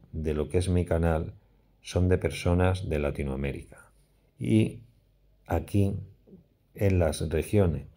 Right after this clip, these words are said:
regiones de Europa, no tenemos los problemas de las operadoras que tenéis vosotros.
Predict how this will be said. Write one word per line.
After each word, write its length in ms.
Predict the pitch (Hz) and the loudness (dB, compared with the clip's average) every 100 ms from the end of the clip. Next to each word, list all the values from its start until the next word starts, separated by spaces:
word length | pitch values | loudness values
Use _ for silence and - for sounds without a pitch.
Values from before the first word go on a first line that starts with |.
| _ - | _ -14
regiones 800 | 82 80 - 101 82 69 - - _ | -8 -6 0 2 2 -2 -10 -20 _
de 160 | - 82 | -6 0
Europa, 500 | 90 101 98 87 92 - - _ - | 4 4 4 2 0 -8 -20 _ -2
no 220 | 92 104 | 2 4
tenemos 420 | 98 90 90 92 | 4 4 4 4
los 160 | 85 - | 2 0
problemas 500 | 82 78 85 92 90 | -4 0 2 2 0
de 100 | 76 | -2
las 180 | 73 | -2
operadoras 600 | 78 73 71 71 80 90 | -4 -4 -4 -2 0 0
que 100 | - | -2
tenéis 320 | - 73 78 73 | -8 -4 -4 -4
vosotros. 640 | 78 - 92 69 - - | -4 0 0 0 -12 -18